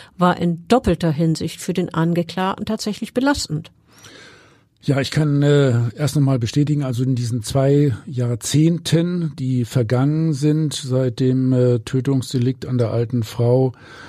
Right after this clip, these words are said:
Speaker 2: ähm, haben die, äh, Untersuchungen mit,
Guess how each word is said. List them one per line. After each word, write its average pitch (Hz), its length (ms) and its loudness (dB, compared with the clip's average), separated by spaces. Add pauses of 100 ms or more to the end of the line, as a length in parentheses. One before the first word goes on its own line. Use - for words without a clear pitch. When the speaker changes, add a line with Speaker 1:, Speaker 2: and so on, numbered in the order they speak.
(300)
Speaker 2:
ähm, 117 720 0
haben 120 840 0
die, 117 300 2
äh, 113 380 2 (520)
Untersuchungen 135 760 2
mit, 120 180 0